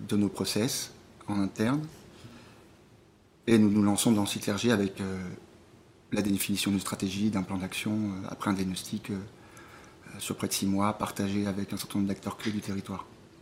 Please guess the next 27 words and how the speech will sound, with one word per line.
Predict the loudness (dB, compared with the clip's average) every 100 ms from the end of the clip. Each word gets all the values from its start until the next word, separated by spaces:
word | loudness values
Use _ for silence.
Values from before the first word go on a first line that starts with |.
| -20 -20 -20 -20 -20 -18 -14 -10
C'est | 0
pas | 2
tellement | 6 8 8
en | 8
jeu | 8
qu'on | 6 4 2 2 4
est | 4
labellisé | 4 2 4 4
au |
bout | 4
de | 0
trois | 0 2
ans, | 2 -2 -14 -20 -20 -18 -18 -14 -10
ce | -6
qui |
fait | 0
de | 4
nous | 6
la | 6
plus | 2 -4 6 6
petite | 6 0
commune | 2 6 6
de | 6
France, | 4 4 4 2 -4
euh, | -6 -2
engagée, | 0 2 2 2
euh, | 2